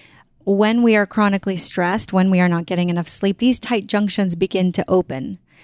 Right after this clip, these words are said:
And now these large proteins that our food breaks down into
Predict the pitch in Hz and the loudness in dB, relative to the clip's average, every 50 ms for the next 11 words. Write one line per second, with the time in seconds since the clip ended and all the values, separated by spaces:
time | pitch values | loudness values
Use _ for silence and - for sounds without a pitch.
0 | - - - - - 202 202 202 214 233 240 247 247 240 214 214 196 185 196 196 | -20 -20 -12 -4 0 2 2 2 2 2 2 4 4 2 2 2 0 0 0 0
1 | 196 202 214 220 226 214 - - - 226 214 220 226 214 - 190 175 165 165 175 | 2 2 2 2 2 0 -4 -6 -4 -2 0 0 0 0 -2 -4 -2 -2 -2 -2
2 | 202 233 247 247 - - - - 202 196 190 180 180 175 - 202 196 190 180 208 | -2 -2 -2 -2 -6 -8 -10 -6 -2 0 2 2 0 0 0 0 0 0 -2 -4
3 | 190 185 170 - - 202 208 226 226 202 185 180 - - 175 170 165 180 208 226 | -6 -6 -6 -6 -2 0 0 2 2 2 0 0 -2 -2 -2 -2 -2 -2 -4 -4